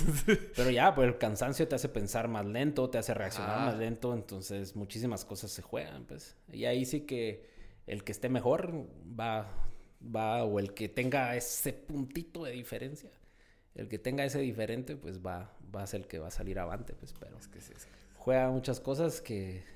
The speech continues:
Speaker 2: que al final en un segundo se deciden, pues.
Speaker 1: Es que sí.
Speaker 2: Pero de que es alegre, es alegre.
Speaker 1: <laughs>
Speaker 2: Eso sí,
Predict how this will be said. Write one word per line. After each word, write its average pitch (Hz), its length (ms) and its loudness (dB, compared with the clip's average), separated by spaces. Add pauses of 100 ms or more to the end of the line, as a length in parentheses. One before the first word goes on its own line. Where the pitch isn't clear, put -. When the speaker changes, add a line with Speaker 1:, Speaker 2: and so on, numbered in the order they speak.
(280)
Speaker 2:
que - 100 -8
al 95 120 -6
final 95 960 -4 (1800)
en 107 240 -4
un 123 160 2
segundo 117 440 0
se 95 100 -2
deciden, 95 440 -6
pues. 92 260 -10 (340)
Speaker 1:
Es - 120 -16
que 85 120 -10
sí. 90 80 -12 (220)
Speaker 2:
Pero 98 200 0
de 104 100 0
que 123 80 0
es 123 100 0
alegre, 165 360 4
es 131 100 0
alegre. 120 460 -2
Speaker 1:
<laughs> 190 680 12
Speaker 2:
Eso 175 320 6
sí, 175 220 4